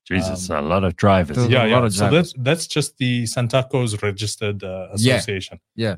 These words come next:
Speaker 2: They got a hundred thousand members, two hundred thousand taxis, and I can't remember exactly how many drivers.
Speaker 1: Okay,
Speaker 2: It's
Speaker 1: well,
Speaker 2: a
Speaker 1: uh,
Speaker 2: lot.
Speaker 1: those are
Speaker 3: But
Speaker 1: big
Speaker 3: it's a,
Speaker 1: numbers.
Speaker 3: it's a large
Speaker 2: Yeah.
Speaker 3: number,
Speaker 2: So
Speaker 1: It
Speaker 3: yeah.
Speaker 1: sounds like you're making them up, but I believe you.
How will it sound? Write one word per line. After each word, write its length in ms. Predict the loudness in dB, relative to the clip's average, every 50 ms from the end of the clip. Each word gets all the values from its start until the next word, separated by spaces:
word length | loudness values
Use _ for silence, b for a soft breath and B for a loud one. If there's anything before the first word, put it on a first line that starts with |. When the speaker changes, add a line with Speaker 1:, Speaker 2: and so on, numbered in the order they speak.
| -4
Speaker 2:
They 140 | -2 -2 2
got 100 | 2 2
a 60 | 2
hundred 340 | 2 0 0 -2 -2 -4 -4
thousand 320 | -2 -2 0 0 -2 -4 -4
members, 420 | -4 -4 -4 -4 -4 -6 -6 -10
two 220 | -10 -4 -2 0
hundred 300 | 2 2 0 0 -4 -4
thousand 340 | -2 -2 -2 -2 -4 -8 -8
taxis, 400 | -8 -8 -8 -8 -8 -10 -10 -10
and 80 | -10 -12
I 60 | -14 -16 -12
can't 240 | -8 -6 -6 -4
remember 280 | -4 -4 -4 -4 -4 -6
exactly 520 | -6 -8 -8 -10 -8 -8 -10 -10 -8 -8 -6
how 140 | -6 -6 -6
many 240 | -4 -6 -6 -6
drivers. 340 | -6 -6 -6 -6 -6 -10 -12 -16 _ _ _ _ _ _ _ _ -6 -6
Speaker 1:
Okay, 180 | -4 0 2 4
Speaker 2:
It's 80 | 6 6
Speaker 1:
well, 140 | 6 6
Speaker 2:
a 40 | 6
Speaker 1:
uh, 80 | 6 6
Speaker 2:
lot. 80 | 6 6
Speaker 1:
those 180 | 4 4 6
are 40 | 6 6
Speaker 3:
But 60 | 6
Speaker 1:
big 80 | 6
Speaker 3:
it's 120 | 4 4 4
a, 60 | 4
Speaker 1:
numbers. 240 | 6 6 4 4 2
Speaker 3:
it's 80 | 0
a 80 | 0 2
large 220 | 4 4 4 4 2
Speaker 2:
Yeah. 60 | 2
Speaker 3:
number, 200 | 2 4 4 4
Speaker 2:
So 60 | 4
Speaker 1:
It 40 | 4
Speaker 3:
yeah. 60 | 4
Speaker 1:
sounds 220 | 4 4 4 4 4
like 160 | 2 2 4
you're 80 | 6 6
making 300 | 6 6 4 2 2 2
them 120 | 2 2 2
up, 140 | 2 0 -2
but 80 | -2 -2
I 60 | -2
believe 300 | -2 -2 -4 -4 -6 -6
you. 60 | -10